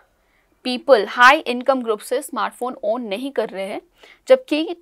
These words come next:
नाइंटी परसेंट पीपल्स हाई इनकम ग्रुप से स्मार्टफोन ओन कर रहे हैं। मीडियम इनकम ग्रुप से कुछ फ़ोर्टी वन परसेंट पीपल स्मार्टफोन ओन नहीं कर रहे हैं, जबकि सिक्सटी परसेंट पीपल स्मार्टफोन ओन कर रहे हैं।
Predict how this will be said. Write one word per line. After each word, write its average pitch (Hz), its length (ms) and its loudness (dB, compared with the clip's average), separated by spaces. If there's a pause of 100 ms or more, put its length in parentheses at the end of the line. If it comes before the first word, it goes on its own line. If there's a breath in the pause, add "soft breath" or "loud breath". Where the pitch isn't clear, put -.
(320)
नाइंटी 254 420 0
परसेंट 269 440 4
पीपल्स 233 520 -4
हाई 233 320 2
इनकम 240 380 -6
ग्रुप 202 200 -8
से 302 200 -10
स्मार्टफोन 202 460 -6
ओन 208 240 -10
कर 180 200 -6
रहे 175 160 -8
हैं। - 180 -16 (720 soft breath)
मीडियम 285 460 -2
इनकम 262 520 0 (140)
ग्रुप 214 240 -4
से 277 340 -8 (240)
कुछ - 340 -4 (220)
फ़ोर्टी 277 380 6
वन 339 200 2
परसेंट 269 420 0
पीपल 226 380 -8
स्मार्टफोन 233 580 -6 (100)
ओन 226 160 -8
नहीं 220 320 -8
कर 254 200 2
रहे 233 140 -4
हैं, 302 200 -10 (120)
जबकि - 320 -6
सिक्सटी - 420 -8
परसेंट 254 460 -4
पीपल 214 320 -10
स्मार्टफोन 220 560 -12
ओन 247 220 -12
कर - 240 -12
रहे - 100 -14
हैं। 214 200 -20